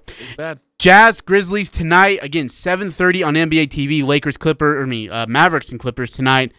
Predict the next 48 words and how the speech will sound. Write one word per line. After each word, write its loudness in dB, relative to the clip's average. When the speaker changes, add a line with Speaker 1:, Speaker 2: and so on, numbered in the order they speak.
Speaker 2:
at -4
eight 2
o'clock 2
on, -4
uh, -2
T -4
N -2
T. 2
Uh, 2
the -2
game 4
will 4
be 2
heard 0
here. 2
The -4
Jazz 2
game 2
will 0
be -2
heard -2
here -2
on 0
this -8
very -4
station, -4
one 0
oh 0
six -6
nine 0
F -4
M. -2
thirteen 2
ninety 4
A 4
M 2
The -4
Fan, 0
streaming -4
on -4
one -4
oh -2
six -10
nine -4
the -6
fan -6
dot -8
com. 4